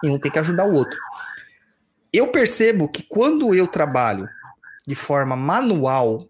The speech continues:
auxiliando alguma coisa, manual que eu digo assim, que não tem a ver com o espiritual, né? É, eu tenho um respaldo muito maior da espiritualidade. Então, quando eu organizava um evento de arrecadação de, de, de dinheiro pra casa,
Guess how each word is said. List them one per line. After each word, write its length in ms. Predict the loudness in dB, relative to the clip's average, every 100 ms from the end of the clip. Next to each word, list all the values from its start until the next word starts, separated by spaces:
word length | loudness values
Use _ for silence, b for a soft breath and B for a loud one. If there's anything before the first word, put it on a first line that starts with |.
| _
auxiliando 760 | -4 -2 -2 -2 0 0 2 0
alguma 260 | -2 -4
coisa, 240 | -4 -4 -4
manual 300 | -2 -2 -4
que 80 | -4
eu 40 |
digo 140 | -4 -2
assim, 240 | -2 -4
que 120 | -2
não 120 | -4
tem 160 | -2 -2
a 40 |
ver 120 | -2 -2
com 60 |
o 40 | -4
espiritual, 540 | -4 -4 -2 -2 0
né? 200 | 0 -4 b b b b -4
É, 460 | -2 0 0 -2 -8 _ _
eu 200 | 0 2
tenho 420 | 2 2 2 0 0
um 120 | 0
respaldo 440 | 0 -2 -2 -2
muito 180 | -2 -2
maior 200 | 0 0
da 60 | 0
espiritualidade. 800 | -4 -6 -4 -4 -2 -2 -4 -12 b b b
Então, 120 | -2
quando 160 | 0 2
eu 60 |
organizava 440 | 2 2 2 0 0
um 120 | -2
evento 320 | 0 0 0 -2 -2 -2
de 100 | -2
arrecadação 600 | -2 -2 -2 -2 -4 -4
de, 400 | -2 -2 -2 -4
de, 500 | -4 -4 -2 -2 -4
de 120 | -4
dinheiro 340 | -4 0 0 0
pra 140 | -4
casa, 480 | -2 0 0 0